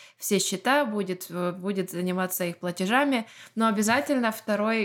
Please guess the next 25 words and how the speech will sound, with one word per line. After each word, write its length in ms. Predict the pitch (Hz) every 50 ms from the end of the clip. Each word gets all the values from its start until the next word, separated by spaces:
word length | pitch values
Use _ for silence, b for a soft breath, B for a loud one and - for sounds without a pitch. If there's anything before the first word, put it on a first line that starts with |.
| 202 -
э, 240 | 202 196 190 190 190
вторая 420 | 190 - - 214 214 214 214 208
половинка 800 | 208 214 208 185 190 185 202 277 320 320 302 - 247 233 220 196
должна 380 | 202 196 196 196 208 214 220 220
присутствовать 800 | - 202 202 196 - 247 269 262 - - 247 226 208 202 202 -
х-, 240 | - 185 - 135
на 420 | 170 196 196 196 190 196 190 190 185 190
бюджетных 640 | 190 170 175 196 208 196 208 214 220 220 - 208 190
собраниях 580 | - - 196 185 208 226 262 277 269 254 226 214
семейных 480 | - - 214 202 202 202 196 175 185 190 -
хотя 260 | - 196 - 240 254
бы 120 | 226 233 220
раз 240 | 214 208 208 202
в 60 | 202 214
месяц 500 | 233 285 381 415 - - 247 214 - -
или, 540 | - 214 220 220 208 202 202 190 180 185 B B B B B B B B B
или 220 | - 240 240 247 254
чаще, 480 | 240 - 233 240 294 330 - - 226
чтобы 360 | 214 - - 240 220 196 220
обсуждать 580 | 208 208 - - 220 208 202 - 233 254 247 -
какие-то 480 | 233 208 208 - 208 202 196 - 202 202
общие 400 | 214 214 214 - - 214 196 190
планы, 400 | - - 190 190 214 247 269 262
чтобы 300 | - - 226 196 208 202
понимать, 480 | 208 208 196 202 196 196 196 190 185